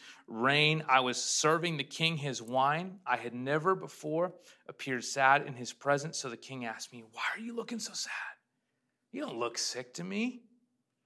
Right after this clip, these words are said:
You must be deeply troubled.' Then I was terrified," when he clued in. But I replied, "Long live the king. How can I not be sad?" He just pours out his heart.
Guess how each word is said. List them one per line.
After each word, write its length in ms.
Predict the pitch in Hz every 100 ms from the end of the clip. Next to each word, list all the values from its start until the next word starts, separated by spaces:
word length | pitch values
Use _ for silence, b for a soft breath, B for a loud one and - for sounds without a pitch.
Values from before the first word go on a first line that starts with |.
| _ _ _
You 140 | 139 135
must 600 | 151 165 160 - - - _ _ _ _ _
be 100 | -
deeply 360 | 123 127 117 123
troubled.' 580 | - 135 123 110 107 - _ _ _
Then 680 | 101 117 190 180 127 98 - _ _ _ b b b b
I 80 | -
was 180 | 104 -
terrified," 720 | - 110 - - - - - -
when 160 | 131
he 280 | 101 110 87 _ _ _ _ _ _ -
clued 300 | - 117 104
in. 400 | 110 104 92 90 _ _ _ _ _ _ _ _ _ _ _ _ _ _ _ _
But 100 | 113
I 40 | 113
replied, 520 | 113 113 127 120 120
"Long 240 | 143 165
live 160 | 175 170
the 80 | 170
king. 340 | - 165 170
How 160 | 147 160
can 140 | 175
I 80 | 156
not 260 | 156 160
be 100 | 139
sad?" 340 | 139 - 131 139
He 100 | 151
just 340 | 156 160 -
pours 360 | - 147 180 185
out 200 | 170 160
his 180 | 135 131
heart. 340 | - 107 120